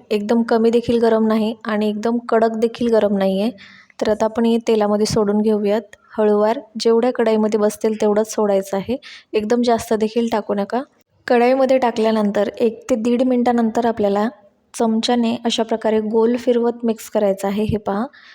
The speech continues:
म्हणजे खालीवर करायचं आहे, म्हणजे सर्व एकसारखे तळले जातात. आता गॅसची फ्लेम मीडियम आहे. मीडियम फ्लेमवर आपल्याला याचा थोडासा कलर चेंज होईपर्यंत तळायचा आहे. गॅसची फ्लेम आपल्याला कुठेही फुल करायची नाही,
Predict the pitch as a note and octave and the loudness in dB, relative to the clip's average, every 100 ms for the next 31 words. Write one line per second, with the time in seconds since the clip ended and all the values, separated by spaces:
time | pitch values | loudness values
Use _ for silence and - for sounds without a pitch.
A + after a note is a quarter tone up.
0 | _ - G#3+ A#3 C4 G#3+ A3 A3 G#3+ G3+ | _ -2 0 0 0 2 2 2 2 2
1 | G3 G3 G3 A#3 - - - A#3 A#3 B3+ | 0 -4 -4 -4 -6 -10 0 2 4 2
2 | C4 A#3 A#3 A3 A3 A3+ G#3 A#3+ A#3+ A3+ | 2 4 4 2 0 -2 0 -2 0 2
3 | G#3 G3+ G3+ G3 A#3+ B3+ - _ _ _ | 2 2 -2 -2 -4 -6 -20 _ _ _
4 | _ - A3+ A3+ B3 A#3+ A#3+ C4+ B3+ B3+ | _ -4 -2 0 2 2 2 0 0 2
5 | B3 B3 A#3 A3+ A#3 B3 A#3 A3 C4+ - | 2 4 4 4 4 4 2 2 -2 -8
6 | _ A3+ A3+ A#3 B3 B3 B3 A3 A3+ G#3+ | _ 2 4 4 2 2 2 2 2 2
7 | G#3 G3+ G#3 G#3 A3+ A3 B3 B3 B3+ C#4 | 2 2 2 2 0 0 2 2 2 0
8 | C4 A#3+ A3+ A3+ A3+ A3 A3 G#3 G#3 G#3 | 0 2 0 0 0 2 2 2 0 0
9 | G#3 - G#3+ F#3+ G3 F#3+ F#3 C4 - - | -2 0 2 2 0 -4 -2 -4 -6 -12
10 | A3+ A3+ A#3 A#3 C#4 C4 B3+ B3+ A#3 A3+ | -2 0 0 0 -2 2 2 2 0 2
11 | A3 A3 A3+ A3 A3 A3+ A#3+ A#3+ A#3 A3+ | 0 0 -2 0 0 2 -2 -2 -2 0
12 | A#3 G#3+ G#3+ - A3 G#3+ G#3 | 0 0 0 -2 0 0 0